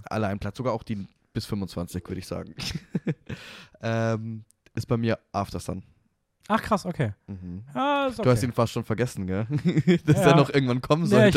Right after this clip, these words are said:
Speaker 2: hätte
Speaker 1: bei
Speaker 2: den, ich,
Speaker 1: mir.
Speaker 2: ich hab nicht gedacht, dass der in deinen Top zwanzig ist.
Speaker 1: Nicht?
Speaker 2: Nee, ich dachte wirklich, dass der irgendwie weiter hinten noch ist.
Speaker 1: Ja, es tut mir auch leid, weil die auf Platz einundzwanzig und zweiundzwanzig sind auch richtig stark.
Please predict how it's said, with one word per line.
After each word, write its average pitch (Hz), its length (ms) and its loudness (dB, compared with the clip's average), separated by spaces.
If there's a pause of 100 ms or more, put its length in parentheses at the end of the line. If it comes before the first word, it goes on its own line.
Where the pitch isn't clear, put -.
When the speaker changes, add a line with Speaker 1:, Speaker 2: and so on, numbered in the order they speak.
Speaker 2:
hätte - 140 6
Speaker 1:
bei 175 60 8
Speaker 2:
den, 170 120 8
ich, 127 140 2
Speaker 1:
mir. 165 120 6
Speaker 2:
ich 151 80 2
hab 175 80 4
nicht 175 120 2
gedacht, 170 160 4
dass 143 60 -2
der 165 80 2
in - 40 4
deinen 143 80 4
Top 131 120 0
zwanzig 104 260 -2
ist. 101 180 -6 (180)
Speaker 1:
Nicht? 185 440 4
Speaker 2:
Nee, 117 240 4
ich 113 100 -8
dachte 120 400 -2
wirklich, 117 180 -6
dass 113 180 -8
der 117 140 -4
irgendwie 110 220 -4
weiter 107 160 -2
hinten 107 180 -6
noch 107 180 -8
ist. 110 240 -8
Speaker 1:
Ja, 117 120 2
es 120 80 0
tut 127 100 -4
mir 127 80 0
auch 113 80 -2
leid, 117 220 0
weil 98 80 -2
die 92 80 -4
auf 90 120 -4
Platz - 320 -10
einundzwanzig 113 440 -6
und 104 60 -12
zweiundzwanzig 107 480 -4
sind - 200 -8
auch - 220 -14
richtig - 400 -14
stark. - 500 -20